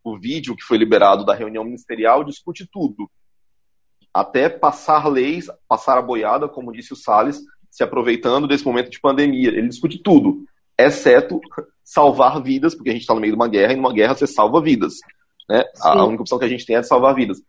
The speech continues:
Speaker 1: Se discute tudo na reunião mi-, ministerial. O menos importante ali são os palavrões, os xingamentos, et cetera. O mais importante é que a gente discute todas as pautas,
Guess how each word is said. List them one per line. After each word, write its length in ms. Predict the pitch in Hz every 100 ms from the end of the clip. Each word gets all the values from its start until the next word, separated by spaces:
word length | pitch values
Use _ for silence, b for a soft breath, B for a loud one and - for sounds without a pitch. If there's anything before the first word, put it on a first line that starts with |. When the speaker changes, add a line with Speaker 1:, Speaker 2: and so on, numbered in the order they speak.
| _ _ -
Speaker 1:
Se 120 | 147
discute 320 | - 190 185
tudo 200 | 196 202
na 60 | 151
reunião 260 | 135 123
mi-, 200 | 120 113 117
ministerial. 640 | 117 113 - 107 101 90
O 60 | 120
menos 220 | 143 214
importante 500 | 233 196 - 165 165
ali 100 | 160
são 140 | 165 165
os 80 |
palavrões, 600 | - 165 170 107 120 127
os 120 | 104 -
xingamentos, 540 | 113 127 98 107 -
et 100 | 135
cetera. 300 | - - - _ _ _ _ -
O 40 |
mais 200 | 120 156
importante 440 | 175 160 147 165 160
é 40 |
que 60 | 131
a 40 |
gente 200 | 127 -
discute 360 | - - 127 -
todas 260 | 151 165
as 120 | 180 -
pautas, 380 | 139 120 -